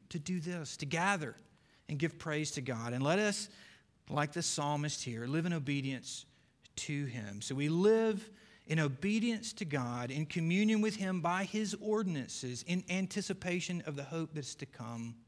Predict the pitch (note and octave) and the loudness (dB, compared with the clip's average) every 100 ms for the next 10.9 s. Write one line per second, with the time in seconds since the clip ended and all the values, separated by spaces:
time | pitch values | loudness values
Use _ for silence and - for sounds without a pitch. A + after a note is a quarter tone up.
0 | _ _ _ _ _ _ _ _ - C#3 | _ _ _ _ _ _ _ _ -6 2
1 | E3+ - F3+ E3 - F3 - D3+ - D3 | 2 2 -2 0 -2 -2 -2 -4 0 0
2 | C3+ - - - - D3 C#3+ C#3+ D#3 D#3+ | -2 -8 -20 -20 -4 0 0 0 -6 -4
3 | D3 B2 A2 C#3+ B2 A#2+ C3+ C#3+ C#3+ - | -4 -4 -2 -2 -4 -4 -6 -6 -6 -10
4 | - - - _ _ _ _ _ _ _ | -16 -18 -20 _ _ _ _ _ _ _
5 | _ _ _ - B2+ C3 C#3+ - E3 D3 | _ _ _ -6 -4 -2 -4 -4 -4 0
6 | D3 D3+ C#3 D#3 D3 - - - F#3+ G3+ | 0 0 -2 -4 -4 -8 -14 -12 -10 -10
7 | - B2+ G2+ - - A#2 A2+ A2+ A2 - | -10 -10 -8 -10 -8 -8 -10 -10 -12 -14
8 | - _ _ _ _ _ _ _ _ _ | -20 _ _ _ _ _ _ _ _ _
9 | _ - C3 - D#3+ F#3+ - - B2+ A#2 | _ -12 -10 -2 0 0 -2 -4 -4 -4
10 | - C3 C3+ - C3 B2 A#2+ G#2 | -4 -4 -4 -2 -2 -2 -6 -8